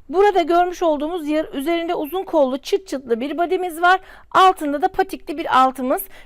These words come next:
Ee, ilk doğduğu zamanlarda bu giyim tarzları da çok rahat ve çok kullanışlı. İster farklı kıyafetlerin içerisinde iç çamaşır takımı olarak, ister evde günlük ince bir pijama takımı olarak kullanabilirsiniz.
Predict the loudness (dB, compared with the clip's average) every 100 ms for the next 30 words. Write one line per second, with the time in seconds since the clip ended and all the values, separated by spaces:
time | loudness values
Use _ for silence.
0 | -4 2 4 4 0 -2 -2 -2 -2 -2
1 | -2 -2 0 0 0 0 -2 -4 -8 -6
2 | -6 -4 0 -2 0 -2 -4 -6 -8 -6
3 | -6 -6 -8 -12 -10 -12 -10 -8 -8 -8
4 | -12 -14 -12 -12 -2 0 0 2 0 -2
5 | -4 -4 -2 -6 -4 -4 -4 -8 -10 -10
6 | -14 -14 -10 -8 -8 -10 -10 -10 -8 -6
7 | -2 -2 -4 -8 -8 -6 -2 -4 -4 -6
8 | -6 -12 -20 -6 -4 -4 -6 -6 -6 -6
9 | -8 -8 -6 -6 -6 -8 -8 -6 -4 -6
10 | -6 -8 -6 -4 -4 -6 -6 -6 -4